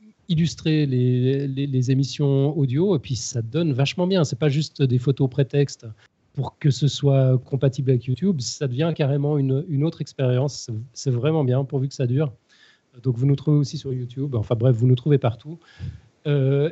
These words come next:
et puis, bah, partagez-le, hein. Comme je le disais en, en intro, le projet de Podcast Science, c'est vraiment d'aider, enfin, de satisfaire la curiosité des gens, de,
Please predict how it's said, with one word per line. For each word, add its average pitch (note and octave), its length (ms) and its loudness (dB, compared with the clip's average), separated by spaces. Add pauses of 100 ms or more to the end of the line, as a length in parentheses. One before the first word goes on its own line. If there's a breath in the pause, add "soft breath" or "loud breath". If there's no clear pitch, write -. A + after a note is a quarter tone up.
et E3+ 80 -2
puis, A3 200 -4
bah, D#3+ 140 0
partagez-le, G#3+ 580 0
hein. F3 200 2
Comme E3 140 0
je D3 100 -2
le E3+ 80 2
disais E3 380 0
en, D3+ 60 2
en C#3+ 360 2
intro, F3 340 0
le E3+ 80 0
projet D3+ 360 0
de C#3 80 0
Podcast C3 440 -2
Science, D#3 300 -2
c'est C#3 240 -4
vraiment D3 560 0 (220)
d'aider, C#3 680 0 (100)
enfin, - 160 -4
de C3 120 0
satisfaire D#3+ 520 -2
la C#3+ 120 2
curiosité C#3 840 0
des C3 180 0
gens, C#3 440 2 (160)
de, C#3 480 0